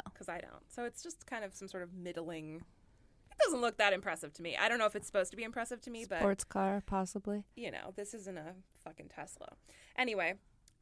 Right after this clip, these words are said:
Speaker 1: he says, "The Tappan Zee Bridge, you'll never see it again. I would love to see you, though. By the way, my name is Bob. I race cars in New York. Nice to meet you.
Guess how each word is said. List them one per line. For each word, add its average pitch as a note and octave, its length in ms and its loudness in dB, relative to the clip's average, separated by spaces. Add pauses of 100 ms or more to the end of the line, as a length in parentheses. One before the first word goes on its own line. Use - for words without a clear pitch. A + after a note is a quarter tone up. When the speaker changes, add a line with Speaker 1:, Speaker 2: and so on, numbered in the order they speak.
(180)
Speaker 1:
he G#3+ 140 -4
says, G#3+ 320 0
"The G3+ 120 -4
Tappan D4 500 -2
Zee B3 180 -4
Bridge, F#3+ 520 -2
you'll F#3 220 -2
never G#3 360 -2
see B3+ 300 -6
it A3 80 -4
again. E3 440 -6
I E3+ 80 -8
would E3+ 160 -8
love F3+ 260 -4
to F#3 80 -16
see G3+ 240 -8
you, A3 280 -6
though. E3+ 340 -8 (280)
By A#3 200 2
the C4+ 100 -2
way, C#4 160 4
my G3+ 180 -2
name G#3+ 220 -8
is G3 120 -8
Bob. G3+ 580 0
I G3 80 2
race G3 400 -6
cars A3+ 380 -6
in F#3 180 -8
New F#3+ 120 -6
York. G3 340 -6
Nice F#3+ 280 -8
to - 120 -14
meet B3+ 300 -8
you. F#3 440 -6